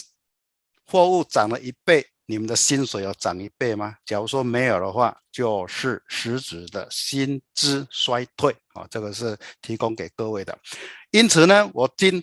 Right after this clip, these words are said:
天的题目就很简单，就是我们看到通膨的C P I指数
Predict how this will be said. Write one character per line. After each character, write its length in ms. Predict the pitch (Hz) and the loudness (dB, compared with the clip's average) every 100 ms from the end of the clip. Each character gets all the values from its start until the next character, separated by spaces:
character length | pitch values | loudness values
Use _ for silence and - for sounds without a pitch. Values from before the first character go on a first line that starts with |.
| - | 2
天 300 | 170 165 165 - | 4 2 -4 0
的 140 | 131 120 _ _ _ | 2 2 _ _ _
题 160 | - 131 | -4 2
目 160 | 156 147 | 2 4
就 140 | 160 | 4
很 140 | 139 | 4
简 180 | 131 98 | 0 -2
单， 180 | 110 123 | 0 0
就 140 | 131 | 0
是 260 | 127 131 110 _ _ - _ _ _ _ - | -4 -4 -4 _ _ -20 _ _ _ _ -8
我 80 | 110 | -2
们 120 | 117 | 0
看 180 | 175 170 | 2 6
到 240 | 180 151 _ _ _ _ _ | 6 4 _ _ _ _ _
通 300 | - 147 151 | 0 0 0
膨 320 | 123 92 90 92 - _ _ _ _ _ _ | -4 -8 -10 -16 -20 _ _ _ _ _ _
的 320 | - 110 104 95 | -2 0 0 -2
C 220 | 143 139 | -2 0
P 160 | 143 | 4
I 80 | 139 | 4
指 280 | - - 87 | 4 0 -2
数 320 | - 151 139 | -8 -8 -8